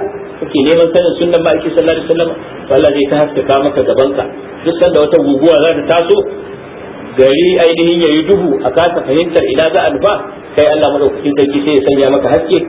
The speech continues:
wanda za ka rika tafiya cikin sa. Ba zai barka a cikin duhu ba. Wa yaghfir lakum, kuma ya gafarta muku abin da za ku yi na kurakurai, abin da za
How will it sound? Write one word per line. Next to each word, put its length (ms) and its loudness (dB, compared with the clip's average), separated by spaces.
wanda 240 0
za 80 4
ka 160 0
rika 120 0
tafiya 320 2
cikin 280 -6
sa. 80 -4
Ba 80 -2
zai 160 4
barka 240 2
a 160 -2
cikin 160 0
duhu 240 0
ba. 120 0
Wa 80 6
yaghfir 320 0
lakum, 260 0
kuma 220 2
ya 80 -2
gafarta 400 2
muku 180 -2
abin 220 0
da 100 2
za 140 2
ku 80 -4
yi 80 0
na 80 0
kurakurai, 500 2
abin 260 -2
da 80 4
za 100 4